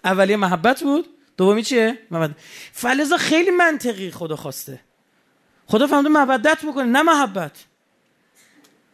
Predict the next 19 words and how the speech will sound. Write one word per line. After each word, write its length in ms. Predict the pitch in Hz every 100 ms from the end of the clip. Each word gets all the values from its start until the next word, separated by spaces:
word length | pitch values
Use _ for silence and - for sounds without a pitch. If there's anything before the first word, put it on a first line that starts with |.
| _ _ _
فهمید 220 | 170 226
چی 100 | 269
شد؟ 280 | 285 403 339 _ _ _ _ _ _ _
میگه 240 | 233 320
از 240 | 339 285 285 -
علی 320 | 262 302 320 - -
هر 280 | - 320
چی 180 | 311 320
فکر 240 | 254 294 294
می‌کنی 300 | - 285 302
یادت 260 | 311 311
میفته 240 | 302 - 285
باباتو 320 | 294 311 277
کشته. 520 | 247 - 247 247 262 - _ _ _ -
خب 80 |
مشرکی 600 | 311 370 359 339 370 269
دیگه، 220 | 226 220 226
برای 140 | 240
اینکه 280 | 262 277